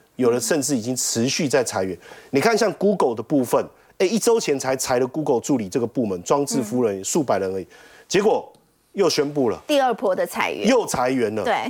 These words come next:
Speaker 1: 这样裁一裁，哎，公司会不会没人？应该不至于哦。但是裁员的人数跟规模应该是罕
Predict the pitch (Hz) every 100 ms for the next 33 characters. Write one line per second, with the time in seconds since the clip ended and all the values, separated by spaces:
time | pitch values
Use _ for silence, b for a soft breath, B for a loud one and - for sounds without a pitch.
0 | - - 262 233 170 208 156 139 - -
1 | 180 202 202 175 156 156 110 104 110 151
2 | 160 131 - 208 131 87 82 92 92 175
3 | 156 147 B B B - 135 147 165 135
4 | 135 120 127 131 139 139 139 143 123 98
5 | B B - 175 170 151 139 139 - 123
6 | 107 87